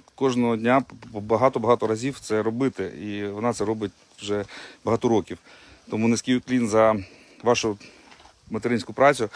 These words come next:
А якраз от зараз ми, да, і Анжелі, а, і Алі Налів-, Наливайко, б-,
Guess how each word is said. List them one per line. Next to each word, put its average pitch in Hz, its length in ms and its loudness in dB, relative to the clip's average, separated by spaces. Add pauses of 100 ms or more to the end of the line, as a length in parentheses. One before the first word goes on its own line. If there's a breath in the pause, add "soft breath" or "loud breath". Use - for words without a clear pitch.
(520 loud breath)
А 107 500 10 (1000 loud breath)
якраз 120 360 4
от 107 100 -2
зараз 113 320 6
ми, 113 320 2 (880 loud breath)
да, 120 100 8
і 156 220 6
Анжелі, 127 640 8 (100)
а, 131 100 8
і 131 120 6
Алі 139 220 8
Налів-, 127 360 4
Наливайко, 131 520 4
б-, 113 40 -8